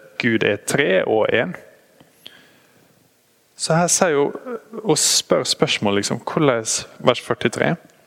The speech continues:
«Hvordan kan det hende meg at mor til Herren min kjem til meg?» Så er det ikke noe svar. Men hun er absolutt rett spørsmål. Og det er ingen andre som stiller det spørsmålet så, ja, til dette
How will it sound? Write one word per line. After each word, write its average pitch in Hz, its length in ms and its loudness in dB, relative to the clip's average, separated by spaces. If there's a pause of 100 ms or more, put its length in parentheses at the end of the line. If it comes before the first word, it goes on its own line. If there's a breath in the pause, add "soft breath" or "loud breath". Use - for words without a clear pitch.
(200)
«Hvordan 165 340 0
kan 139 120 0
det 117 160 0
hende 131 320 0
meg 110 320 0 (440 loud breath)
at - 180 -2
mor 139 260 2
til 104 320 0
Herren 107 320 0
min 92 180 -4
kjem 95 320 -2
til - 160 -10
meg?» 139 200 -2 (1200 loud breath)
Så - 120 -2
er 202 80 2
det - 100 -4
ikke 101 100 -2
noe - 240 -6
svar. - 360 -2 (600 soft breath)
Men 139 160 0
hun 147 140 2
er - 100 -4 (160)
absolutt - 640 -2
rett - 240 0
spørsmål. - 560 -6 (1800 soft breath)
Og 143 80 2
det 160 160 2
er 139 160 2
ingen 151 240 -2
andre 143 260 -2
som 123 160 -2
stiller 135 380 0
det 220 160 0
spørsmålet 104 800 0
så, - 180 4 (800)
ja, 123 180 2
til - 180 0
dette 127 240 2